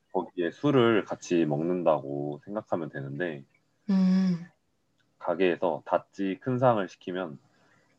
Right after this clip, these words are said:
Speaker 1: 술이랑 각종 해산물이 진짜 엄청 푸짐하게 나와서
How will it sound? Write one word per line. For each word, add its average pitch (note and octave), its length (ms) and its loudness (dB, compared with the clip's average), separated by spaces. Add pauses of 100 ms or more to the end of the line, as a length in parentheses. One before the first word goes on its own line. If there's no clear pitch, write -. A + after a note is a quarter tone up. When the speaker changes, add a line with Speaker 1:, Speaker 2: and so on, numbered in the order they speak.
(180)
Speaker 1:
술이랑 B2 1040 2
각종 F#2 460 -4
해산물이 G2+ 560 0
진짜 D2 220 -8
엄청 D2+ 520 -6
푸짐하게 D#2 920 -2 (600)
나와서 D2 480 -4